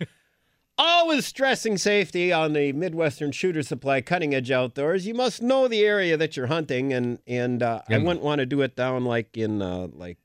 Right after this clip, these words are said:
Speaker 1: uh, down here, Kettle Moraine or some public hunting ground where
Speaker 2: Yeah.
Speaker 1: there's other turkeys and turkey hunters out there. Um,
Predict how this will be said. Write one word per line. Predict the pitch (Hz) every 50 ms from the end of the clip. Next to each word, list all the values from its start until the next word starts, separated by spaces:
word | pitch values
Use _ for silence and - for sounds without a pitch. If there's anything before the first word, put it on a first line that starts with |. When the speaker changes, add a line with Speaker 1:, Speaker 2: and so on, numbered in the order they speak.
| -
Speaker 1:
uh, | 64 62 58 62 _ _ _ _ _ _
down | 98 104 98 95
here, | 95 101 95
Kettle | - - - 107 98 95
Moraine | 98 92 92 98 98 98 98
or | 98 98
some | 98 - 92 87
public | - - - 107 98 98 - -
hunting | 110 110 92 107 104 95
ground | 101 101 98 101 104 98
where | 104 101
Speaker 2:
Yeah. | 95
Speaker 1:
there's | 92 95 104
other | 104 95 95 92 - - - _ _ _
turkeys | - - 185 175 - - 170 147 139 139 123 - - - _ _ _ _ -
and | 156 175 180 156
turkey | - 156 143 - 139 127
hunters | 104 123 120 104 117 104 98
out | 127 131 147 156 -
there. | - 101 98 101 107 123 - _ _ _ _ _ _ _ _ _ -
Um, | 107 107 113 110 113 113 110 107